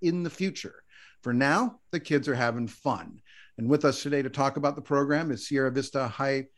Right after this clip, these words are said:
visual arts teacher, Jenna Guerrero. How you doing today,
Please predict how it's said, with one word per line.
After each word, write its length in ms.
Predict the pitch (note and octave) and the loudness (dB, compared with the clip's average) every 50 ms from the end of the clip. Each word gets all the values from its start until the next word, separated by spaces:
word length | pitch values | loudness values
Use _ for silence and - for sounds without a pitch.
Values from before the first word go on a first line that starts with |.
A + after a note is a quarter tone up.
| _ _ _ _ _ _ _ _ - | _ _ _ _ _ _ _ _ 2
visual 320 | C#3+ D#3 D3 E3 E3 D#3+ | 2 4 4 2 0 2
arts 240 | D3 D3 D3+ D3 - | 2 2 2 0 -2
teacher, 600 | - F3 E3+ - - E3+ D#3+ D#3 D3+ D#3 D3+ - _ _ _ _ _ _ _ - F#3 G3+ | -6 -6 -6 -6 -4 -4 -2 -2 -2 -2 -4 -8 _ _ _ _ _ _ _ -20 -16 -16
Jenna 420 | B2+ A2 - E3 D3+ C#3 C#3+ C#3+ C#3 | -12 -6 0 2 4 4 6 4 4
Guerrero. 540 | B2 C#3 C#3 C#3 C3+ C#3 E3 A3 D4 - - - _ _ | 4 2 2 4 4 2 2 2 0 -2 -4 -8 _ _
How 120 | - B2+ | -6 -4
you 120 | C3 C3+ C3+ | -2 -2 0
doing 240 | B2+ C#3+ C#3 C#3 C#3 | 0 0 0 0 0
today, 480 | - C#3+ C3+ D3+ D3 D3 C#3 C#3+ C#3+ | -2 -2 -2 0 0 0 0 -2 -4